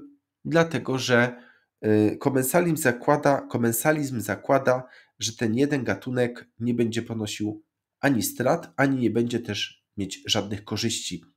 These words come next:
z takiej interakcji, y, z innym gatunkiem. Czyli mit-, mutualizm pasuje, komensalizm,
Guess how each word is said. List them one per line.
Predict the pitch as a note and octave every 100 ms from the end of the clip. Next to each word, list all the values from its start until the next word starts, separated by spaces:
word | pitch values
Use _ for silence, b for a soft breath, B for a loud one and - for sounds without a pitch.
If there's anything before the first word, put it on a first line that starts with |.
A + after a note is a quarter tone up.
| _
z | -
takiej | - G2+ G2+
interakcji, | G#2+ G#2 G2 F#2 - F#2 F2+ b b b b b _ _ _ _ _ -
y, | G2+
z | F2+ - - -
innym | A2 F#2 F2+ D#2+ - _ _ _ _ -
gatunkiem. | F#2 - F2 E2+ D2 C2+ - _ _ _ B B B
Czyli | - B2
mit-, | D#3+ E3 -
mutualizm | E3 E3+ D#3 B2+ A#2 A#2
pasuje, | G2+ G#2 - D#3+ F3 D#3+ D#3+ - -
komensalizm, | C#3 B2 A#2 - A2 F#2+ F#2 F2+